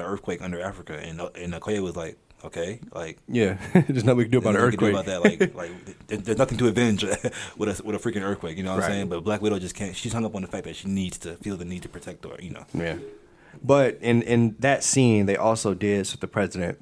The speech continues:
Speaker 2: for Captain Marvel, who was sporting her new haircut.
Speaker 1: Comic
Speaker 2: But,
Speaker 1: book, mm, haircut,
Speaker 2: yeah.
Speaker 1: accurate.
Speaker 2: Um,
Speaker 1: Liked it a lot.
Speaker 2: but, you know, she, she basically said something along the lines of,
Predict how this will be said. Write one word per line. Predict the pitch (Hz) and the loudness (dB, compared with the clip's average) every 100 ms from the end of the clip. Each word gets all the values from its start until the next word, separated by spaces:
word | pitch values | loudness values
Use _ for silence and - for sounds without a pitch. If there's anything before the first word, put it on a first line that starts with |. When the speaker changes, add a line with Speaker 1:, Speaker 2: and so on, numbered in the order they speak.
| - | -18
Speaker 2:
for | - | -10
Captain | - 95 92 | -6 -2 0
Marvel, | 90 92 85 87 104 - | 2 2 0 -8 -10 -10
who | - 101 92 | -4 -2 -2
was | 87 | -8
sporting | - 92 90 | -2 0 0
her | 85 | 2
new | |
haircut. | 120 160 87 - - - - - | 2 2 -2 -6 -16 -20 -16 -4
Speaker 1:
Comic | 104 101 90 | 2 2 2
Speaker 2:
But, | 85 | -4
Speaker 1:
book, | 82 | -6
mm, | 104 80 - | -4 -4 -6
haircut, | 82 | -2
Speaker 2:
yeah. | 101 87 90 | 0 0 -4
Speaker 1:
accurate. | 85 87 - - - | -8 -10 -10 -10 -2
Speaker 2:
Um, | 95 95 95 | 0 2 2
Speaker 1:
Liked | 92 80 | 0 -4
it | |
a | |
lot. | 76 76 - - | -10 -14 -16 -10
Speaker 2:
but, | 113 98 95 | 0 0 2
you | 101 | 0
know, | 90 90 95 | 0 -2 -6
she, | - 101 95 95 | -6 -4 -4 -4
she | - | -4
basically | 92 101 - 98 | 0 0 0 -4
said | - 87 | -2 -2
something | 98 92 | -2 0
along | 87 87 | 0 0
the | |
lines | 87 87 85 | 0 -2 -2
of, | 87 82 | -4 -4